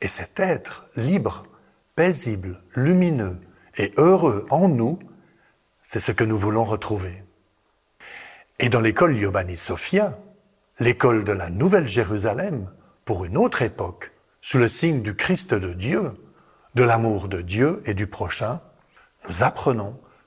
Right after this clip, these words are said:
comment trouver le bon et juste chemin qui nous relie et nous conduit à notre être pur.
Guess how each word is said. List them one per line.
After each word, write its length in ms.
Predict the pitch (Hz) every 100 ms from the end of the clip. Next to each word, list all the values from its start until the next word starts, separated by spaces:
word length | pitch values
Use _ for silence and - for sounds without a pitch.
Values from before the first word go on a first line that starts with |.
| -
comment 260 | 170 175 175
trouver 380 | - 117 107
le 120 | 87 87
bon 400 | 95 147 190 -
et 100 | 107
juste 460 | 92 104 180 - 147
chemin 480 | - 104 95 101 - - _ _ _
qui 140 | - 170
nous 140 | 202
relie 440 | 110 107 98 127 - - _ -
et 80 | 135
nous 140 | 143
conduit 480 | 107 95 92 98 - _ _
à 100 | 110
notre 260 | 110 104 110
être 280 | 98 - 101
pur. 600 | - 90 82 - -